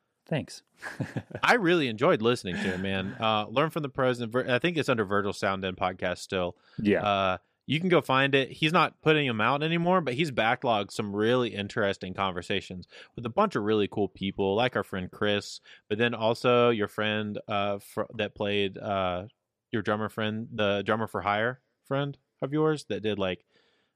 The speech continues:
Speaker 2: uh, Being as an Ocean
Speaker 1: Oh,
Speaker 2: stuff.
Speaker 1: yeah. Um, he was the hired gun. Yeah, Being
Speaker 2: Yeah.
Speaker 1: as an Ocean. Gosh, some other huge bands.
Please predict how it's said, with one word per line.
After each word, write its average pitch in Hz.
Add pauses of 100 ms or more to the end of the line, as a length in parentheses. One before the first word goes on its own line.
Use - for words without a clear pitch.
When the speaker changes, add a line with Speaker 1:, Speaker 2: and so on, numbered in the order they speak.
(100)
Speaker 2:
uh, 95
Being 104
as 92
an 95
Ocean 101
Speaker 1:
Oh, 110
Speaker 2:
stuff. 101
Speaker 1:
yeah. 104 (320)
Um, 85 (100)
he 107
was 101
the 92
hired 92
gun. 92
Yeah, 95
Being 104
Speaker 2:
Yeah. 101
Speaker 1:
as 92
an 120
Ocean. 101
Gosh, 92
some 117
other 98
huge 113
bands. 87